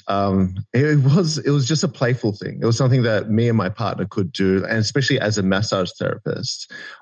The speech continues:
I wanted to be able to massage my partner in a way that's not something that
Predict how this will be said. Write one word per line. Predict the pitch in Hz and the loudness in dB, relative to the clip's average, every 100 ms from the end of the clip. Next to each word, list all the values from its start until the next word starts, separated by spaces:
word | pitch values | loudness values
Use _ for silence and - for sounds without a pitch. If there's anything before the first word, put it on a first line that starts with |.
| - | -4
I | 110 | 0
wanted | 113 131 131 | 2 2 0
to | 104 | 0
be | 110 | 0
able | 98 | 0
to | 98 | 0
massage | 95 104 101 90 92 | -2 0 -2 -2 -2
my | 90 | -4
partner | 85 - 90 92 | -4 -2 -2 -2
in | - 95 | -2 0
a | |
way | 85 101 101 | 0 0 0
that's | 95 - 110 | -2 -2 0
not | 113 - | 0 0
something | - 101 92 95 | -4 -2 0 0
that | 92 90 87 - | 0 0 0 -2